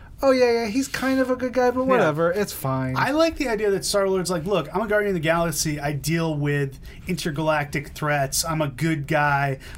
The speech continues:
Speaker 2: but I don't care what Shocker's getting up to."
Speaker 1: Yeah, he's like, "I
Speaker 2: Like,
Speaker 1: don't
Speaker 2: what's
Speaker 1: care
Speaker 2: the
Speaker 1: about
Speaker 2: wor-,
Speaker 1: Earth laws."
Speaker 2: Yeah,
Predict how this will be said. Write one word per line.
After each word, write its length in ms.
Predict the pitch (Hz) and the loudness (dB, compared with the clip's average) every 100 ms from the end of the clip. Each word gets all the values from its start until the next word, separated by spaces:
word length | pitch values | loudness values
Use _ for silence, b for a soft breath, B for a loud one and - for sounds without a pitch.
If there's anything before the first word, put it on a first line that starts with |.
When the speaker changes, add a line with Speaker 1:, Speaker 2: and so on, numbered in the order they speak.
| B | B
Speaker 2:
but 120 | 240 | -2
I 120 | 277 | -2
don't 180 | 226 139 | -2 -4
care 200 | - 127 | -4 -4
what 140 | 113 110 | -4 -6
Shocker's 540 | - 127 123 143 127 | -2 -2 -2 -4 -4
getting 260 | - 131 127 | -2 -2 0
up 180 | 139 143 | 0 -2
to." 160 | - 247 | 0 4
Speaker 1:
Yeah, 80 | 240 | 4
he's 120 | - | 4
like, 160 | 226 - | 0 0
"I 40 | 294 | 2
Speaker 2:
Like, 80 | 381 | 4
Speaker 1:
don't 80 | 339 | 4
Speaker 2:
what's 120 | - | 4
Speaker 1:
care 120 | 202 | 6
Speaker 2:
the 60 | - | 6
Speaker 1:
about 120 | 220 | 6
Speaker 2:
wor-, 80 | 185 | 6
Speaker 1:
Earth 260 | 175 170 165 | 4 4 6
laws." 280 | 160 202 | 6 8
Speaker 2:
Yeah, 160 | 277 | 6